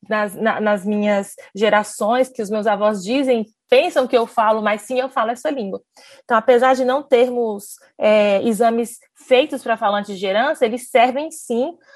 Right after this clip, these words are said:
com um fim de empoderamento para esses falantes.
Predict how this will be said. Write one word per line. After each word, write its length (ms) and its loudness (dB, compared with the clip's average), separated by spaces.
com 600 0
um 40 -6
fim 220 -6
de 100 -6
empoderamento 720 0
para 140 0
esses 200 -8
falantes. 680 -4